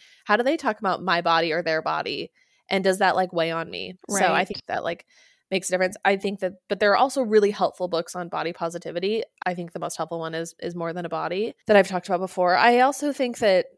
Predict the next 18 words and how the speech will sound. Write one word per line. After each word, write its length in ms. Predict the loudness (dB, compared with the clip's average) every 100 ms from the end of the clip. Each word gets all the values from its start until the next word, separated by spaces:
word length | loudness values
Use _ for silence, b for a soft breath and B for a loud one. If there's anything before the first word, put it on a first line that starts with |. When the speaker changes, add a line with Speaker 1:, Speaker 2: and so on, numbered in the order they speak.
| _
Speaker 1:
you 100 | -4
know, 80 | -4
on 140 | -4
the 40 | -4
flip 220 | -4 -4
side, 460 | 0 0 2 0 -6 _ _ 0
if 160 | 2
there's 180 | 4 2
a 60 | 2
specific 500 | 0 2 2 2 0
issue 320 | -2 -2 -2
that 220 | 0 -2
you 100 | -6
cannot 460 | -8 -6 -4 -4 -4
help 240 | -4 -4
but 120 | -8
fixate 380 | -2 -2 0 -2
on, 320 | -2 -6 -8